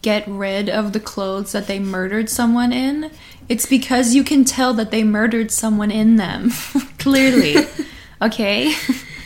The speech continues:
Speaker 2: And there was no sign that anything like that had happened. It is very strange to me that the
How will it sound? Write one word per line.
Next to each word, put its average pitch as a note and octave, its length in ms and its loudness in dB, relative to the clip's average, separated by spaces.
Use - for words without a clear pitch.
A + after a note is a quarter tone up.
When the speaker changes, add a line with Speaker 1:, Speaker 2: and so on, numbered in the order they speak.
Speaker 2:
And C4 160 2
there C#4 80 4
was C4+ 180 -2
no C4+ 300 2
sign A#3+ 400 0
that A3+ 160 -2
anything G#3+ 640 -4
like F#3 320 -12
that F3+ 180 -16
had - 140 -14
happened. - 600 -8
It A#3+ 140 -2
is A3+ 160 -2
very A#3+ 420 -4
strange B3 460 -4
to B3+ 120 -4
me A3 240 -2
that G3 300 -8
the G#3 380 -8